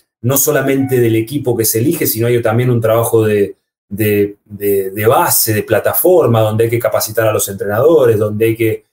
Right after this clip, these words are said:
hacer los tryouts y los desarrollos para que los jugadores tengan un tiempo determinado en la selección y no que un, para una ventana se elijan unos y que para otra ventana se elijan otros. Hay que generar una mentalidad dentro de los jugadores también para que estén durante tiempo determinado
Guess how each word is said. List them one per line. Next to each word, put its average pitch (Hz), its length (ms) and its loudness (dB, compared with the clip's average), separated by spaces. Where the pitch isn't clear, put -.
hacer 117 300 0
los 113 180 0
tryouts 117 600 0
y 110 40 0
los 107 160 -2
desarrollos 117 540 0
para 107 220 -4
que 104 80 -8
los 104 100 -6
jugadores 113 680 0
tengan 120 340 0
un 120 240 0
tiempo 156 600 2
determinado 113 480 0
en 120 60 0
la 110 60 0
selección 110 440 -2
y 139 60 -2
no 127 120 -2
que 120 80 -2
un, 120 220 0
para 113 160 -2
una 123 160 -2
ventana 117 340 0
se 113 120 -4
elijan 120 260 -2
unos 139 260 0
y 117 60 -6
que 113 80 0
para 113 160 2
otra 117 160 0
ventana 113 280 0
se 110 100 -4
elijan 113 260 -2
otros. 127 360 0
Hay - 140 0
que 147 80 -2
generar 120 300 2
una 123 140 -2
mentalidad 113 600 2
dentro 117 320 2
de 110 80 0
los 110 100 -2
jugadores 120 380 2
también 120 260 -2
para 113 180 0
que - 100 -16
estén 120 200 -4
durante 110 240 -4
tiempo 117 320 0
determinado 110 800 0